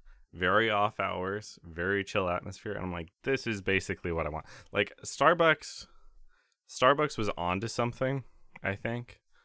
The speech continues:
Hot take. When they were like, "Hey, we're gonna try to just cultivate a sit-down sort of study atmosphere for all this crap." That's pretty much what I want everywhere. I don't want, like, mass panic in the streets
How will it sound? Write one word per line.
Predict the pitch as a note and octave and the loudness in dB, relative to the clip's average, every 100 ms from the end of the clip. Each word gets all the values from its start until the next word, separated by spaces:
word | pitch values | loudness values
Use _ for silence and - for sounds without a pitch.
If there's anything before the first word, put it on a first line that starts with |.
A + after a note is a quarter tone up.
| _ _ _ - | _ _ _ 2
Hot | G#2 - | 2 4
take. | F2+ F2 - - - _ _ _ _ _ _ - | -2 -2 -8 -20 -20 _ _ _ _ _ _ -10
When | F#2+ | -4
they | F#2 F2+ | 0 0
were | F2+ | 0
like, | F2 E2 E2 - - - - _ _ _ _ - - | 0 0 -4 -10 -20 -18 -18 _ _ _ _ -6 2
"Hey, | G2+ | 2
we're | F#2+ | 2
gonna | G#2+ A#2 | 0 0
try | - A2+ | 2 2
to | G#2+ | 2
just | F#2+ | -4
cultivate | - A2 A2 G#2 G2+ - | -2 -2 0 2 2 2
a | F2 E2+ - | 0 0 -4
sit-down | - A#2+ - A#2 A#2 A#2 A2 | -2 -2 4 6 6 4 -2
sort | - G2 | -2 0
of | E2 | -2
study | - - G#2 A2 F2+ | -4 -2 0 2 0
atmosphere | F2 F2 E2 D#2 - D#2 D#2 | 0 0 -2 -10 -8 -8 -8
for | - E2 | -6 -4
all | D#2 | -4
this | D#2 | -6
crap." | - E2+ - | -8 -6 2
That's | G#2 | 2
pretty | - D#3+ C#3+ | 8 8 8
much | C3 - | 4 4
what | G#2+ | 4
I | |
want | G2 F#2 | 4 2
everywhere. | E2+ G#2+ A2+ G2+ | 2 2 4 4
I | |
don't | F#2 G#2 | 2 2
want, | F2+ F#2 | 0 0
like, | E2+ E2+ | 0 -4
mass | E2+ D#2 E2 - | -2 0 0 0
panic | - F2 E2+ E2+ | 4 6 6 0
in | E2+ | -4
the | D#2+ | -6
streets | - - F2 D#2+ D#2+ - | -8 -6 -4 -4 -4 -10